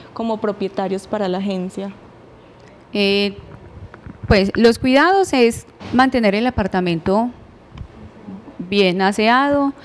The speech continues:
Speaker 2: que el, los muebles, todo, la, pues, los enseres, sabe que eso tiene una, pues,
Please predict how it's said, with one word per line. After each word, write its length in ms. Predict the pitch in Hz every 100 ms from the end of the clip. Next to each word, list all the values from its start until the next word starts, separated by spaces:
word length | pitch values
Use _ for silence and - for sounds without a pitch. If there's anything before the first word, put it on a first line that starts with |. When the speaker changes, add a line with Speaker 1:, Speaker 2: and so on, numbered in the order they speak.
| - - -
Speaker 2:
que 260 | - 220 196
el, 640 | 196 185 185 - 190 190
los 200 | 185 185
muebles, 580 | 185 180 208 226 214 208
todo, 420 | - 190 190 202 -
la, 220 | 190 175
pues, 360 | - - 214 208
los 220 | 190 175
enseres, 380 | 180 180 226 220
sabe 240 | 202 175
que 100 | 175
eso 140 | 196 202
tiene 280 | 208 185 185
una, 420 | 185 185 185 196 - - - - - - - - -
pues, 260 | 220 196